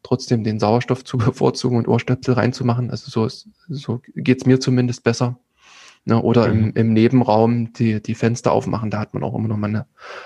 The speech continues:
Speaker 1: Sauerstoffzufuhr. Oder zwanzig Pflanzen in den Raum stellen, die Sauerstoff produzieren.
Speaker 2: Oder mal aufhören zu atmen. <laughs> Kleiner Hack. <laughs>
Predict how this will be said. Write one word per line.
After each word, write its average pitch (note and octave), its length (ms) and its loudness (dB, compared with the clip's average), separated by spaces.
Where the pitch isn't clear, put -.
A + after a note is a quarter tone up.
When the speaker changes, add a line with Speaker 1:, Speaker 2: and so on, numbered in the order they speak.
Speaker 1:
Sauerstoffzufuhr. A2+ 1160 0
Oder G#2+ 360 4
zwanzig G#2+ 420 -4
Pflanzen A2 400 0
in G#2 80 0
den G#2+ 140 0
Raum G#2+ 240 -2
stellen, G#2 260 -2
die G#2 220 -6
Sauerstoff A2+ 500 -4
produzieren. A#2 520 -2
Speaker 2:
Oder B2 80 4
mal A2 80 4
aufhören A2 320 2
zu - 120 -4
atmen. G#2 460 0
<laughs> G#3+ 760 -2
Kleiner G#2+ 280 2
Hack. B2 260 0
<laughs> - 640 0